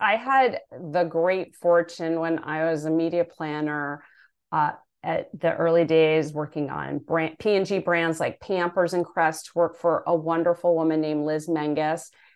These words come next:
And she and I reconnected recently. And it was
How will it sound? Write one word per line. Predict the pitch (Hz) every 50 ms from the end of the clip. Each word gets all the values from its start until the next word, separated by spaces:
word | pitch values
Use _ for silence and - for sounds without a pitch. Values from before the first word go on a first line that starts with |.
| _ -
And | - 175 165
she | - - 196 190
and | 185 180
I | 170 170
reconnected | 175 165 170 170 165 - - 196 170 156 156 156 - 170 -
recently. | 156 165 160 160 156 - 165 135 101 160 160 160 156 156
And | 160 160 160
it | 160 - -
was | 175 170 170 165 160 - - - - - - -